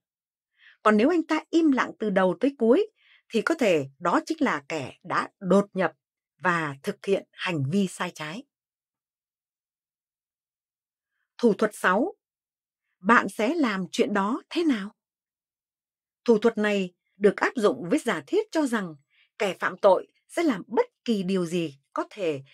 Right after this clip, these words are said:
để chứng tỏ mình vô tội. Bằng cách hỏi trực diện đối tượng rằng hắn đã làm cách nào để thực hiện được điều mà bạn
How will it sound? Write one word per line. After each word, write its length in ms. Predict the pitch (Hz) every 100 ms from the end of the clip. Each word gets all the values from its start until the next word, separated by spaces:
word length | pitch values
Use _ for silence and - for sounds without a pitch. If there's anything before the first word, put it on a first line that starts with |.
| - -
để 260 | 196 160 139
chứng 180 | 269 427
tỏ 240 | 220 170 160
mình 240 | 196 170 -
vô 120 | 285 277
tội. 240 | 196 - _ _ _ _ _ _ _ _ _ _ _
Bằng 240 | 226 226 214
cách 140 | 403
hỏi 240 | - 190 160
trực 120 | 220 - _
diện 320 | 190 233 - _ _ _
đối 300 | 185 285 480
tượng 200 | 262 208
rằng 280 | 196 208 185 - _ _ _
hắn 280 | - 208 285 494
đã 160 | - 311
làm 240 | 269 190
cách 200 | 240 392
nào 380 | 226 220 214 180 _ -
để 120 | 185
thực 200 | 226 202
hiện 280 | 220 180 - _ _ -
được 200 | 208 185
điều 460 | 233 226 208 180 135 -
mà 160 | 160
bạn 240 | 151 151